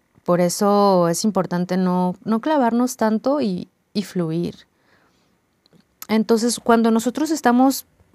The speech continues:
tratándole de encontrar un significado a nuestros logros, a lo que hemos alcanzado, y donde nos demos cuenta que fuimos plenos y que es-, logramos nuestros objetivos y nuestros sueños,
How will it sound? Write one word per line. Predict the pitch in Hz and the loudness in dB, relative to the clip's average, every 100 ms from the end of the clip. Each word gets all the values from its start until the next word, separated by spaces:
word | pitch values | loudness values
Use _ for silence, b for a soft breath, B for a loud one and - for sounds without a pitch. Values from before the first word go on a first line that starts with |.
| - - - | -20 -8 0
tratándole | 208 226 247 269 | 2 4 4 2
de | |
encontrar | 208 190 180 202 | 2 0 0 0
un | 247 | 0
significado | 226 226 220 185 196 214 | 0 0 -2 -2 2 2
a | |
nuestros | 202 190 180 170 | 0 -2 -4 0
logros, | 180 190 190 185 185 185 185 185 | 4 6 4 2 0 2 0 -2
a | |
lo | 180 | -4
que | 170 | -6
hemos | 180 180 180 - b b b b | -4 -4 -6 -12 b b b b
alcanzado, | - 175 - 175 185 214 214 208 196 190 190 190 208 b b b b b | -4 -4 -2 -4 -2 0 4 4 2 0 0 -2 -6 b b b b b
y | - 196 185 180 - _ _ _ | -6 -4 -2 -4 -8 _ _ _
donde | 208 208 208 196 | -4 0 0 0
nos | 196 190 | -2 0
demos | 220 233 | 0 0
cuenta | 233 220 | -2 -2
que | 226 | -4
fuimos | 208 202 196 | -4 -4 -4
plenos | - 185 202 226 220 208 202 190 | -6 -6 -2 0 2 0 -2 -4
y | 190 | -8
que | - 175 175 | -6 -6 -4
es-, | 165 | -8
logramos | - 190 185 185 180 180 | -6 -2 0 0 0 -2
nuestros | 185 180 175 | -2 -6 -8
objetivos | 185 - 180 - 240 226 214 - | -10 -8 -8 -2 2 2 2 0
y | |
nuestros | 185 180 - 180 | -4 -4 -6 -10
sueños, | - - - 254 247 233 226 226 226 - | -10 -6 0 4 4 2 2 0 -2 -6